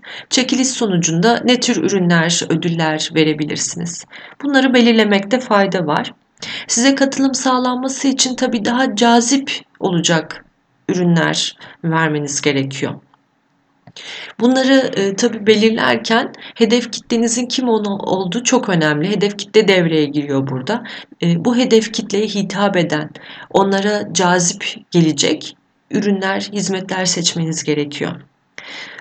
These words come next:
Bu yüzden özellikle bu sırayla anlatıyorum. Az önce hedef kitlenizin belirlenmesi gerektiğinden bahsetmiştim. Bu sıralamaya göre e, bu maddeleri belirleyebilirsiniz.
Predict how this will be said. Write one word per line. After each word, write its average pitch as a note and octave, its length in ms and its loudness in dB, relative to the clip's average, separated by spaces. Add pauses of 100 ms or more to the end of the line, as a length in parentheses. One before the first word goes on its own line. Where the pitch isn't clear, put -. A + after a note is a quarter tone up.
(120)
Bu C#4 100 2
yüzden A3+ 260 4
özellikle F#3 600 -2
bu F3+ 60 -6
sırayla E3+ 520 2
anlatıyorum. E3+ 760 -2
Az G3+ 180 0
önce G3+ 280 -2
hedef G#3 280 2
kitlenizin G3+ 760 -2
belirlenmesi F#3+ 640 0
gerektiğinden E3+ 680 0
bahsetmiştim. - 840 -4 (640)
Bu A#3+ 60 -2
sıralamaya G#3+ 600 2
göre F#3 420 2 (480)
e, F3+ 340 -2
bu A3 60 -6
maddeleri G#3+ 580 2
belirleyebilirsiniz. G3 1040 0